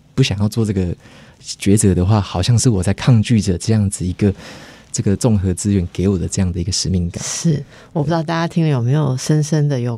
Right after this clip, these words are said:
Speaker 2: 共鸣，突然让我想起了二十年前我曾经有的心情哈。好，今天我们的来宾是瓦基，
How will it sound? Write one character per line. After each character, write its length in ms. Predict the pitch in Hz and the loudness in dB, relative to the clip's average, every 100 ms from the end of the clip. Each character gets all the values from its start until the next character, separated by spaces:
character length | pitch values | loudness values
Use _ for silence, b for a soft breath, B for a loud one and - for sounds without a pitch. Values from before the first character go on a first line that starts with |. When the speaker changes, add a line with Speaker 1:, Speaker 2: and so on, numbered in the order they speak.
| - | -4
Speaker 2:
共 200 | 156 131 | -2 -2
鸣， 240 | 120 123 117 | -4 -6 -10
突 160 | - | -2
然 100 | 180 | 0
让 160 | 160 147 | 2 0
我 120 | 120 | -2
想 280 | 123 123 131 | -4 -2 -2
起 220 | 147 - - | -4 -8 -10
了 100 | - | -6
二 120 | 180 156 | -2 -2
十 260 | - 120 | -2 -4
年 240 | 117 110 113 | -2 -2 -4
前 200 | - - | -4 -4
我 80 | 113 | -2
曾 240 | - 123 | -2 -2
经 160 | 143 135 | -2 -2
有 140 | 127 | -2
的 120 | 113 | -2
心 300 | 127 139 131 | -2 0 -2
情 320 | 151 - 85 | -2 -6 -6
哈。 160 | 147 - | -6 -6
好， 200 | - 180 - | 0 -2 0
今 160 | 233 247 | 0 2
天 180 | 240 | 4
我 120 | 233 165 | 4 4
们 220 | 151 147 | 2 2
的 100 | 147 | 2
来 140 | 143 143 | 0 0
宾 180 | 185 | 2
是 160 | 196 208 | 2 2
瓦 240 | 165 131 127 | 2 0 -2
基， 320 | - 160 | -2 -2